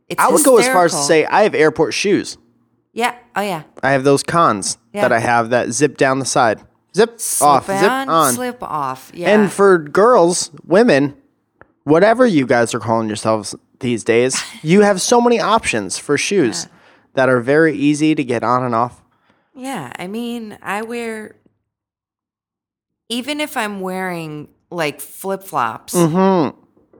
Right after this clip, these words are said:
Speaker 1: like, I make sure that I put my socks on far before I'm even at the
Speaker 2: Great.
Speaker 1: the, go through the, the, the line, the
Speaker 2: To security.
Speaker 1: security
Speaker 2: We'll
Speaker 1: line.
Speaker 2: call
Speaker 1: Yeah.
Speaker 2: security.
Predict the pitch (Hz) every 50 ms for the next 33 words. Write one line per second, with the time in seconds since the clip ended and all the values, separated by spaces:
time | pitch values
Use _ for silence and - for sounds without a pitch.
0 | _ _ - 196 190 - 190 214 220 233 247 269 - - - - 240 240 240 208
1 | 196 185 170 165 170 170 - - - - 233 226 220 - 170 156 165 - - -
2 | 196 185 185 196 190 - - 160 131 127 127 139 139 - - - 208 202 220 226
3 | 240 233 240 240 - - - 202 196 190 175 156 143 - - 135 160 165 - -
4 | 175 185 175 170 180 170 - - _ - 165 165 160 156 156 151 - - - -
5 | _ _ _ _ _ _ _ _ _ _ _ _ _ _ _ _ _ _ _ _
6 | _ _ _ _ _ _ _ _ _ _ _ _ _ _ _ _ _ _ _ _
7 | _ _ _ _ _ _ - 180 165 160 160 - - - - _ _ _ _ _
8 | _ _ _ _ _ _ _ _ _ - - 143 156 156 - - _ _ _ _
9 | _ _ _ _ _ _ _ _ _ _ _ _ _ _ _ _ _ _ _ _
10 | _ - 208 196 185 - 151 185 175 208 202 214 226 - - - 220 247 240 220
11 | 185 165 185 180 165 170 175 180 170 160 160 165 165 180 175 175 180 196 220 196
12 | 143 120 117 123 127 131 143 151 170 - 202 196 190 208 214 170 - - - -
13 | 160 151 147 165 175 165 165 156 139 123 214 220 196 165 139 87 64 69 73 73